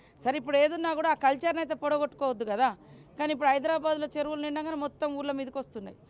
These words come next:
అంటే చెరువులే లేవు నిండడానికి. కాబట్టి అవి ఎక్కడికి పోవాలో అర్థం కాక ఇండ్ల మీదకి వస్తారు. మొన్న ఒక ఆయన చెప్తున్నాడు, "నేను ఎనిమిది కోట్లు పెట్టి విల్లా కొన్నా, మూడు కోట్లు పెట్టి విల్లా కొన్నా, ఇగో నా ఇల్లు మొత్తం నీళ్ళే" అంటే మరి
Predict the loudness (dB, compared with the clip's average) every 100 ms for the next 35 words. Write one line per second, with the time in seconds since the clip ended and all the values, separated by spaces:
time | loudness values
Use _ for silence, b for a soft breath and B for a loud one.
0 | b b -8 -4 -2 -2 0 4 4 4
1 | 2 -2 0 2 2 -2 -12 -16 B B
2 | 0 2 2 0 0 0 0 0 -2 0
3 | 2 2 2 -2 -2 -2 0 0 0 0
4 | -2 -4 -6 -6 -4 -4 -2 0 0 -2
5 | -2 -8 -10 B B B -2 -2 0 0
6 | 0 -2 0 0 0 -2 -2 -4 2 2
7 | 2 0 -2 -4 B B -2 0 2 2
8 | 0 0 0 0 -4 0 2 2 0 0
9 | 2 2 2 2 0 -4 -4 -4 -4 -2
10 | -2 -2 -4 -2 0 0